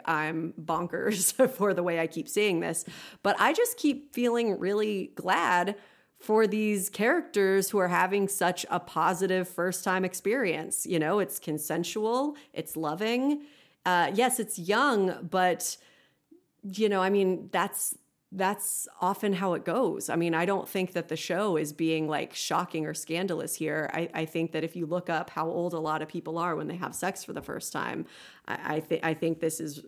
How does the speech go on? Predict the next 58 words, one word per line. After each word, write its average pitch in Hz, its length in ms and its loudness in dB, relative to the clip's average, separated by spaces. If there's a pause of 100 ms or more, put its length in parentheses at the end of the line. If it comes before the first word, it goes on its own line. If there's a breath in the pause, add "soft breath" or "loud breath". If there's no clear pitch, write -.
(160)
right 160 300 -4
on. 170 300 -2
Especially, 220 680 0
I - 60 -2
mean, 175 160 2
they've 254 260 0
been 156 180 0
together, 156 600 -4 (420 soft breath)
I 180 100 4
would 233 120 6
imagine, 160 420 0
like, 156 240 -6
eight 175 160 -2
or 190 80 0
nine 160 220 -4
months 175 260 -2
at 208 100 0
this 214 140 -4
point. 220 340 -6
They 175 80 -2
got 160 140 -2
together 165 240 -2
at 160 80 -4
the 160 60 -8
beginning 170 420 -2
of 175 80 -4
the 165 100 -6
season, 185 540 -4
and 147 100 -2
now 151 200 -2
it's 156 160 -6
the - 180 -6
end. 165 480 -4
Yeah, - 240 -8 (720 loud breath)
that's 190 300 2
a, 262 220 2
that's 233 220 -2
a 269 100 2 (260)
pretty 202 240 2
realistic 170 480 -2
time 165 320 -2
frame, 190 280 -2
I 175 100 0
would 180 120 -4
think, 180 240 -4
for 165 140 -8
high 160 160 -4
schoolers 170 640 -6
to - 80 -12
be 151 120 -4
like, 160 260 -6
"I 160 60 -8
think - 260 -10
we're - 180 -8
ready 202 320 -6
for 202 160 -10
this." 185 240 -8
So 165 260 -4